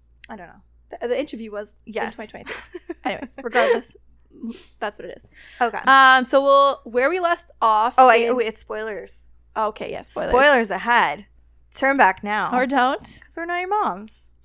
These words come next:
Speaker 1: And we can't tell you what to do.
Speaker 2: There we
Speaker 1: Okay.
Speaker 2: go. Now that we got that out of the way. Um, we left off in part one with Xaden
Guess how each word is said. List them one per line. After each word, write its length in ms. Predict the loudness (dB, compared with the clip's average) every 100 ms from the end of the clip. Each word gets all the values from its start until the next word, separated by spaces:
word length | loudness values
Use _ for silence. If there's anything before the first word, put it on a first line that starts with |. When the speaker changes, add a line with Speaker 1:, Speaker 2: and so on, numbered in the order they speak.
| -14
Speaker 1:
And 80 | -12
we 40 |
can't 120 | -8
tell 120 | -8
you 60 | -10
what 100 | -12
to 60 | -18
do. 80 | -20 _ -20 _ _ _
Speaker 2:
There 100 | -2
we 40 |
Speaker 1:
Okay. 120 | 0
Speaker 2:
go. 40 | 0
Now 140 | 0
that 80 | -2
we 60 | -2
got 160 | -4
that 100 | -6
out 80 | -8
of 60 | -4
the 80 |
way. 200 | 0 2 0 _ -20 _ _
Um, 480 | 2 2 2 0 -4
we 160 | -4
left 320 | 0 0 -2 0
off 280 | 2 2 -2
in 160 | -10
part 320 | -8 -6 -6 -6
one 540 | -8 -6 -8 -10 -8
with 320 | -8 -8 -12
Xaden 680 | -18 -10 -8 -6 -6 -6